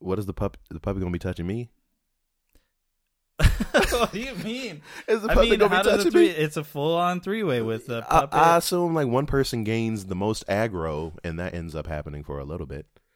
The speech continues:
Speaker 1: right?
Speaker 2: A little bit, but
Speaker 1: A little
Speaker 2: everybody
Speaker 1: bit.
Speaker 2: has to leave satisfied.
Speaker 1: I mean, yeah, but I don't know. I don't know. So you saying
Speaker 2: Do
Speaker 1: that
Speaker 2: you think you could bring a puppet to orgasm?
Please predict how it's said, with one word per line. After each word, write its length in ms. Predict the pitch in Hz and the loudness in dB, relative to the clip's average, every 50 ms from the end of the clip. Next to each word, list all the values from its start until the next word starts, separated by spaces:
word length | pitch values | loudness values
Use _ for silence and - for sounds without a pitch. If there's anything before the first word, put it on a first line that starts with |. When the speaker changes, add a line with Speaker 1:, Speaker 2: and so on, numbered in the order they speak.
| _ _ _ _ _ _ _ _ _ - | _ _ _ _ _ _ _ _ _ -10
Speaker 1:
right? 220 | - 76 101 120 _ _ _ - | -8 -8 -8 -8 _ _ _ -12
Speaker 2:
A 80 | 120 107 | -10 -10
little 280 | 104 110 139 240 294 | -8 -8 -8 -8 -10
bit, 300 | 196 - 107 101 92 _ - | -10 -12 -12 -14 -14 _ -14
but 200 | 110 107 - - | -14 -14 -12 -12
Speaker 1:
A 40 | |
little 40 | 143 | -8
Speaker 2:
everybody 420 | 143 156 160 170 165 165 151 135 127 | -8 -6 -6 -6 -4 -6 -4 -4 -6
Speaker 1:
bit. 60 | 127 | -6
Speaker 2:
has 180 | 120 117 - | -8 -8 -10
to 100 | - - | -12 -14
leave 240 | 113 113 117 113 107 | -12 -10 -10 -12 -12
satisfied. 640 | - 113 110 117 123 127 - - - 82 82 78 76 _ _ _ _ - | -12 -14 -14 -14 -14 -16 -20 -20 -20 -20 -20 -20 -20 _ _ _ _ -8
Speaker 1:
I 80 | - 92 | -6 -6
mean, 280 | 90 85 82 73 67 | -4 -4 -6 -6 -6
yeah, 420 | 67 73 101 113 80 64 - - 67 - - _ _ _ _ _ _ _ - - - | -4 -4 -4 -4 -4 -6 -10 -12 -14 -16 -18 _ _ _ _ _ _ _ -20 -14 -12
but 280 | - 73 67 69 71 - _ - | -10 -8 -8 -10 -12 -16 _ -16
I 100 | 82 82 | -14 -12
don't 200 | 73 67 65 65 65 | -12 -14 -16 -18 -20
know. 200 | - - 71 - _ - - | -20 -20 -20 -20 _ -18 -16
I 60 | 76 | -14
don't 160 | 73 - - - | -14 -14 -16 -16
know. 60 | - 82 | -18 -16
So 120 | - - 95 | -10 -8 -8
you 80 | 104 | -8
saying 280 | 107 - 107 98 92 90 | -6 -6 -6 -6 -6 -6
Speaker 2:
Do 60 | 90 - | -6 -6
Speaker 1:
that 40 | |
Speaker 2:
you 60 | 147 156 | -6 -6
think 240 | 151 175 170 160 151 | -6 -8 -10 -8 -8
you 100 | 156 147 | -10 -10
could 240 | 147 - 147 135 127 | -8 -8 -10 -8 -8
bring 220 | 135 139 139 143 | -8 -6 -6 -6
a 40 | 135 | -6
puppet 360 | 120 - 139 135 131 135 131 | -6 -6 -6 -6 -6 -10 -12
to 80 | - - | -12 -10
orgasm? 560 | 110 123 131 131 139 135 139 143 - 139 147 | -10 -10 -10 -10 -12 -12 -14 -14 -16 -20 -20